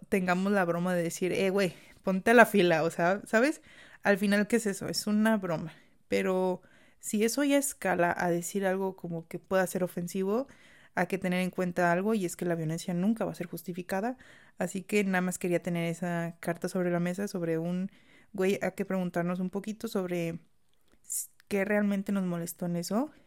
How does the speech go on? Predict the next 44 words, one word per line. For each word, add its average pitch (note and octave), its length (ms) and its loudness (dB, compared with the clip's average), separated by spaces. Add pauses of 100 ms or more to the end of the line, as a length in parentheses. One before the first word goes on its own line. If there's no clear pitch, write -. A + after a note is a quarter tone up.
(140)
y F#3 460 -4 (340)
por F3 260 -4 (140)
qué F#3 180 -4
recalar D#3+ 480 -6
con D#3+ 200 -10
él. - 120 -12 (160)
O F3 140 -8
sea, E3+ 380 -2 (520)
no F#3+ 160 0
ha F#3 60 0
hecho G3 500 -4
nada F3+ 380 -2
malo A#3+ 420 0
hasta A3 260 -2
lo F3+ 100 4
donde E3+ 200 0
sabemos. G3+ 600 -2 (580)
Así F#3+ 200 -2
que, G3+ 300 -2
ajá, E3+ 260 -8 (160)
nada G3+ 200 0
más G3 180 0
quería F#3 220 2
decir F#3+ 220 0
eso. B3+ 320 2 (960)
Porque G#3 240 0
es A3 100 2
que C4 500 2
creo D4 160 -4
que E4 320 0
un C4+ 160 2
poquillo C4 340 0
de A#3+ 100 4
cuando F3 540 -4 (440)
se - 260 -2
ataca G3 420 0
la G#3+ 140 4
raza F3+ 400 -2
es G3+ 160 -4
como F#3+ 400 0
un, G3+ 160 -2
güey, G3+ 240 -4
¿por E3 320 -10
qué? - 180 -20